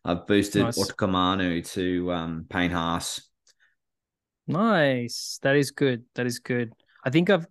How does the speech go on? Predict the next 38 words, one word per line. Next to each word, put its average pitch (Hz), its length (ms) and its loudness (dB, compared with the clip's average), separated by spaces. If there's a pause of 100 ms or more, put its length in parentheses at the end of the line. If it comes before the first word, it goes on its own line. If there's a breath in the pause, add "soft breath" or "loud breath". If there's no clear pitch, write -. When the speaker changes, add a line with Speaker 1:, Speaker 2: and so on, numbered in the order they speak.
Speaker 2:
I 139 40 -4
feel 175 160 0
like 180 140 2
I've 156 100 -4
got 147 140 0
more 131 160 0
cash 123 340 -4
in 123 100 -2
the 117 120 -4
front 120 300 -4
row 117 140 -6
to - 100 -14
play 117 240 -2
with 117 180 -4
in 113 80 -4
the 110 60 -6
second, 113 480 -4
and, 110 220 -12 (400 soft breath)
but 123 100 0
I 120 40 2
wanna 123 200 4
bring 120 180 -2
in 117 120 -6
more 117 140 -8
second 117 340 -6
rowers. 113 340 -8
So 117 360 -6 (960 loud breath)
I 214 40 2
do 214 100 2
not 202 180 2
know 190 200 4
what 175 120 0
I'm 170 120 -2
gonna 160 220 -4
do 151 180 -4
this 151 200 -6
week. 233 360 -2
So, - 220 -6